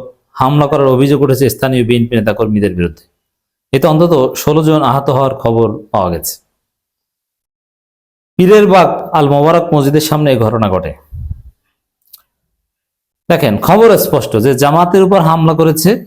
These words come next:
বিএনপি, কিন্তু বিএনপির দালাল মিডিয়াগুলো এটা রিপোর্ট করছে যে বিএনপি জামাত সংঘর্ষ, অথচ জামাত সংঘর্ষে জড়ায়নি, জামাত কারো উপর হামলা করেনি, বিএনপি কাউকে আহত করেনি।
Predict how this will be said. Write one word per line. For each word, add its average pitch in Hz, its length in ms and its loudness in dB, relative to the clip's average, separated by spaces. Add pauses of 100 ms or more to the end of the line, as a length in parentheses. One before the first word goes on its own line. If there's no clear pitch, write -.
(200)
বিএনপি, 113 380 0
কিন্তু 175 260 2
বিএনপির 190 400 2
দালাল 180 360 4 (100)
মিডিয়াগুলো 165 420 2 (960)
এটা 165 200 2
রিপোর্ট 170 400 0
করছে 180 220 0 (100)
যে 160 140 2
বিএনপি 175 320 2
জামাত 160 280 2 (100)
সংঘর্ষ, 123 320 0 (120)
অথচ 185 200 -2 (160)
জামাত 165 240 2 (100)
সংঘর্ষে 147 460 -2
জড়ায়নি, 113 320 0 (760)
জামাত 180 360 2 (120)
কারো 214 240 6
উপর 208 200 4
হামলা 156 280 0
করেনি, 107 300 0
বিএনপি 160 380 2
কাউকে 208 240 2
আহত 151 200 -2 (100)
করেনি। 90 240 -2